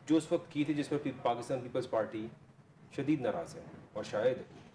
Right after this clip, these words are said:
अब फिर से वो वक्त आने वाला है कि शहबाज शरीफ साहब कहेंगे कि मैं आसिफ अली जरदारी का पेट फाड़ के इस अवाम का लूटा हुआ पैसा निकालूंगा।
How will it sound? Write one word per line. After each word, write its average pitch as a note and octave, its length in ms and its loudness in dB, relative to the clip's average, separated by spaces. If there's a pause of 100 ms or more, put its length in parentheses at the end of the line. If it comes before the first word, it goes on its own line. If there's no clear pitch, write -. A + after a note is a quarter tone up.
(200)
अब B2 160 -4
फिर E3+ 120 8
से G#3 160 0
वो G#3+ 100 4
वक्त F#3+ 260 2
आने C#3 160 6
वाला A2+ 220 4
है F#2+ 260 0 (180)
कि A2+ 80 -6
शहबाज A#2+ 300 2
शरीफ C#3 240 2
साहब C3+ 180 6
कहेंगे C3+ 260 2
कि C3+ 100 -2
मैं B2+ 120 6
आसिफ B2+ 300 2
अली B2+ 100 -2
जरदारी A#2 340 2
का A2+ 100 2
पेट F#3 500 4
फाड़ C#3 220 6
के C#3 160 0
इस C3+ 120 -2
अवाम A#2+ 240 4
का A#2 100 0
लूटा A2+ 220 0
हुआ A2 140 4
पैसा B2 280 2
निकालूंगा। G2 540 -2